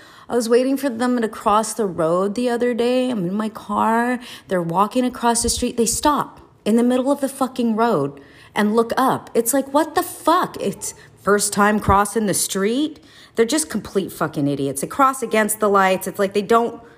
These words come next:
ever cross roads back home. Another unfortunate situation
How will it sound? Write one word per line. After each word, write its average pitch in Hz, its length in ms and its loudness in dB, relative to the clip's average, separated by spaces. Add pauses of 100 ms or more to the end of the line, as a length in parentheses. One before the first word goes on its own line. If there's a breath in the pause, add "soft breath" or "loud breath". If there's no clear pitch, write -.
(140 loud breath)
ever 220 220 2
cross 214 560 0
roads 175 800 2 (120)
back 143 460 0
home. 117 580 0 (1200 loud breath)
Another 240 720 -2
unfortunate 202 760 -6
situation 202 1080 -6